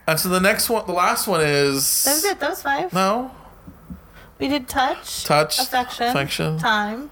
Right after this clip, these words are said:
Speaker 2: gifts, acts.
Speaker 1: Okay. Affirmation.
Speaker 2: Aff-, I said
Speaker 1: <laughs>
Speaker 2: affection.
Speaker 1: It's affection.
Speaker 2: Affirmation.
Speaker 1: All right. So that, that's the lo-, I mean, do you feel you have to rank 'em?
Speaker 2: I have to rank them because
Speaker 1: I'm
Speaker 2: now I don't know. I thi-, gifts is at the bottom, except we did decide that I attach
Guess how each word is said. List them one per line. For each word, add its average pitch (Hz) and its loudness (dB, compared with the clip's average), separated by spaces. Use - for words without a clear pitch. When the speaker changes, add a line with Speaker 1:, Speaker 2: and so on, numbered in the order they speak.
Speaker 2:
gifts, 208 -4
acts. - -2
Speaker 1:
Okay. - -4
Affirmation. 131 -2
Speaker 2:
Aff-, - -8
I 170 0
said 156 -2
Speaker 1:
<laughs> - -
Speaker 2:
affection. 147 -2
Speaker 1:
It's - 0
affection. 175 2
Speaker 2:
Affirmation. 143 -4
Speaker 1:
All 240 2
right. 196 2
So 214 -6
that, 247 0
that's 277 2
the 370 -2
lo-, 233 2
I 214 -4
mean, 208 2
do 190 0
you 208 4
feel 208 0
you 165 0
have 180 2
to 151 0
rank 131 0
'em? 90 -4
Speaker 2:
I 240 2
have 294 0
to 233 -4
rank 190 -2
them 156 -4
because 185 4
Speaker 1:
I'm 202 4
Speaker 2:
now 247 2
I 294 2
don't 262 0
know. 214 0
I 214 0
thi-, 214 -4
gifts 294 0
is 302 -6
at 320 -2
the 349 -2
bottom, 214 2
except 220 -4
we 233 -2
did 233 0
decide 226 2
that 208 -2
I 196 2
attach 196 -2